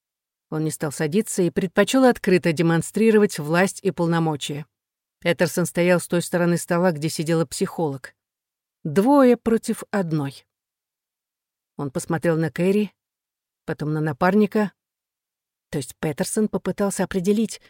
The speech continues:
какого количества проблем ожидать от Кэрри. «Она пока не грозила тебя пристрелить», попытался пошутить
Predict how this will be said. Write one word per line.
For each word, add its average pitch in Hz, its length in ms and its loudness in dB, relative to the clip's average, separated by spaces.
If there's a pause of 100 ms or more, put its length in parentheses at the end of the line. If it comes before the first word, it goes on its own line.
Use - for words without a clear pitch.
(320)
какого 208 460 2
количества 156 580 -4
проблем 247 500 2
ожидать 185 560 0
от - 220 -4
Кэрри. 139 440 -6 (1000)
«Она 185 280 6
пока 214 280 4
не 220 140 6
грозила 180 480 6
тебя 170 280 4
пристрелить», 156 680 -2 (340)
попытался 185 500 2
пошутить - 640 -2